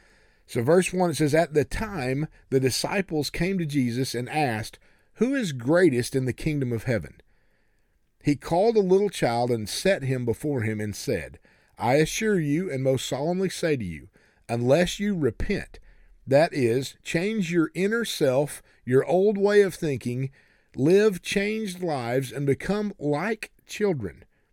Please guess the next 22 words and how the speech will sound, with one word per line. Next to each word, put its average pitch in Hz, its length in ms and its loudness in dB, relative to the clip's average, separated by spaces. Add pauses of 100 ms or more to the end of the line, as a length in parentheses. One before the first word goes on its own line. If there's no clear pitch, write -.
(320)
trusting, 196 680 -4 (300)
humble, 208 440 0
and 165 220 -4
forgiving, 120 640 0 (400)
"you 131 240 0
will 175 180 6
never 175 460 2
enter 175 360 -2
the 101 120 -8
kingdom 107 340 -4
of 104 120 -4
heaven." 90 340 -4 (640)
Therefore, 175 720 6 (440)
and 95 140 -12
remember 120 320 0
what 143 140 4
that 160 180 0
word 139 240 4
means, 127 320 -4
"because 165 480 -2
of 117 180 0
this, 120 380 -2